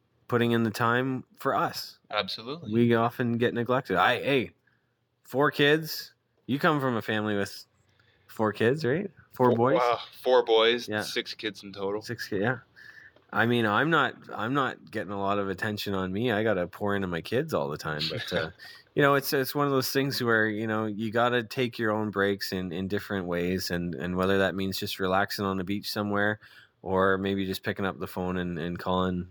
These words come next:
Speaker 1: mom or dad, you know, it's, it looks a lot of different ways to a lot of different people. So, um, Emerson, I wanted to chat with you a little bit about how we can stay healthy eating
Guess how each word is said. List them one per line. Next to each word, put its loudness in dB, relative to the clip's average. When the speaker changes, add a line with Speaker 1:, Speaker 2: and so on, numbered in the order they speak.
Speaker 1:
mom 0
or 0
dad, 0
you -10
know, -8
it's, -8
it -6
looks -4
a -2
lot 6
of 2
different -2
ways 0
to -2
a -2
lot 2
of 0
different -10
people. -14
So, -14
um, 4
Emerson, 4
I 2
wanted 2
to -8
chat -2
with 2
you 6
a 8
little 4
bit 4
about 4
how 0
we 4
can -2
stay 0
healthy 0
eating -2